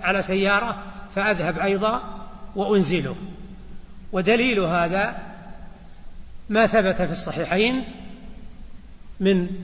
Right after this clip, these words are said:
قصة سعد بن معاذ، أنه لما جاء على حمار قال النبي صلى الله عليه وسلم: "قوموا إلى سيدكم". قوموا إلى، ما قال: "قوموا لسيدكم"،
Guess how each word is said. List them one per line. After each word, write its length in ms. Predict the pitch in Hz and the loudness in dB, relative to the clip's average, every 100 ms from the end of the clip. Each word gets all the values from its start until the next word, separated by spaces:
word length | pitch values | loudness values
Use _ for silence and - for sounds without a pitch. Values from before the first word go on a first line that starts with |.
| - | -2
قصة 400 | - - 185 - - - - - | -2 0 -4 -6 -12 -12 -10 0
سعد 320 | - 196 180 | 4 4 4
بن 240 | 170 180 | 4 4
معاذ، 400 | 165 143 160 190 185 - - - - - - - - - - - | 4 4 4 2 0 -8 -10 -10 -12 -14 -14 -14 -14 -16 -6 0
أنه 180 | 202 185 | 4 4
لما 320 | 196 190 190 | 4 4 4
جاء 320 | 185 208 175 | 6 6 6
على 320 | 147 180 170 | 6 6 4
حمار 680 | - 180 180 220 269 - - - - - - - - - - - | 4 4 6 6 4 -2 -8 -12 -12 -12 -12 -12 -12 -12 -10 2
قال 200 | 226 220 | 4 4
النبي 440 | 196 180 233 190 | 4 2 2 0
صلى 240 | 160 180 180 | 0 0 2
الله 360 | 180 202 180 | 2 4 4
عليه 360 | 160 180 208 175 | 4 4 4 4
وسلم: 640 | 170 170 208 240 240 196 | 2 0 -2 0 2 0
"قوموا 580 | 175 233 262 202 180 180 | -2 -2 0 2 4 2
إلى 320 | 190 170 165 | 2 0 0
سيدكم". 880 | - 160 147 151 127 120 - 120 113 - - - - - - - - | 0 -2 0 0 -2 -4 -8 -10 -12 -14 -14 -14 -14 -16 -16 -16 -4
قوموا 440 | 170 202 220 247 | 2 4 4 2
إلى، 420 | - 269 220 143 117 - 90 - - - - - - - - - | 4 4 6 2 -2 -8 -10 -12 -14 -14 -14 -14 -14 -12 -12 -4
ما 100 | 160 | 2
قال: 260 | 185 240 226 | 4 4 6
"قوموا 440 | 254 214 196 190 | 6 6 6 4
لسيدكم"، 1080 | 185 196 220 196 196 175 185 185 202 - | 4 6 6 8 6 4 4 2 2 -4